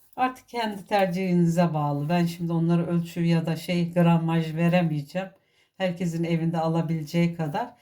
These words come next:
e, bir kalıp peyniri yarısını da kullanabilirsiniz, hepsini de kullanabilirsiniz. Bir de peynirimiz var. Aralarına yağ süre süre haşlayacağız biliyorsunuz.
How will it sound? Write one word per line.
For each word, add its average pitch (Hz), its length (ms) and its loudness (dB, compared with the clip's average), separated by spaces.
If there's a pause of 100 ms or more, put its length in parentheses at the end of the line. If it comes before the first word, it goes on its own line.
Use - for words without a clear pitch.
(360)
e, 160 280 -6 (640)
bir 262 160 2
kalıp 196 380 0 (520)
peyniri 180 720 2 (300)
yarısını 175 560 2
da 170 140 0
kullanabilirsiniz, 147 880 -4
hepsini 170 420 -4
de 143 140 -4
kullanabilirsiniz. 143 960 -6 (380)
Bir 277 80 -4
de 262 140 4
peynirimiz 214 680 -2
var. 233 200 -2 (500)
Aralarına 180 500 2
yağ 180 260 2
süre 170 320 -4
süre 233 400 -10 (400)
haşlayacağız 226 720 -4
biliyorsunuz. 185 800 -2